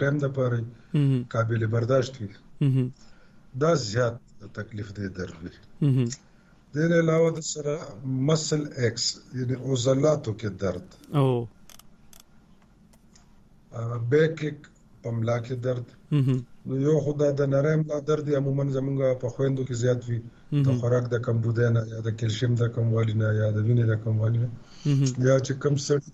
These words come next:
Speaker 1: دي، هغه بعضې وخت سخت همت او مشقت غټ وزنونه اوچت کړي هغې کې. خو دا هغسې نه دی، دا شدید وي.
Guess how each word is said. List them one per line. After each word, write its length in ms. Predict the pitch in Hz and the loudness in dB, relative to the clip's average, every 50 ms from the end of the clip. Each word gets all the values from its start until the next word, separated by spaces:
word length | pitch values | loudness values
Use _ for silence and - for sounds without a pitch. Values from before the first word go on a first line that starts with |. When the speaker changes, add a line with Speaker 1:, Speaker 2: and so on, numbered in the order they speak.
| - | -4
Speaker 1:
دي، 80 | 143 139 | -2 0
هغه 200 | 131 131 139 135 | 0 2 0 0
بعضې 300 | 131 131 135 139 131 135 | 0 0 0 0 0 0
وخت 240 | 135 135 123 - - | -2 -2 -4 -4 -6
سخت 400 | - - 135 - - - - 131 | -4 -4 -4 -4 -6 -6 -4 -2
همت 540 | 127 120 107 117 117 123 123 123 123 - | -2 0 0 0 0 -2 -2 -4 -4 -4
او 120 | 123 117 113 | -4 -2 -2
مشقت 580 | 117 113 - 120 113 - 127 123 117 117 - | -2 -4 -4 -4 -4 -2 0 -2 -2 -2 -2
غټ 340 | 120 117 107 123 120 117 - | -2 0 0 0 0 0 0
وزنونه 320 | 123 120 110 - 127 123 123 | 0 2 2 2 2 4 4
اوچت 260 | 120 117 - 117 - - | 4 2 2 -2 -2 0
کړي 60 | 117 | 0
هغې 220 | 113 110 117 117 117 | 2 2 2 2 0
کې. 80 | - - - - - - - - - - - | -4 -8 -16 -18 -18 -18 -18 -18 -18 -6 -2
خو 100 | 131 131 | 0 2
دا 140 | 127 147 160 | 4 4 4
هغسې 440 | - 156 147 135 127 123 - - | 2 2 0 2 0 0 -2 -2
نه 120 | 131 135 139 | -4 -2 -2
دی، 120 | 135 135 131 | 0 -2 -2
دا 500 | 120 120 120 120 120 - - - 98 101 | 0 0 -2 -2 -2 -6 -10 -14 -12 -10
شدید 480 | 101 - - 117 107 101 95 98 87 - 87 | -10 -6 -4 -2 -2 -2 -2 -4 -4 -6 -8
وي. 100 | 85 | -12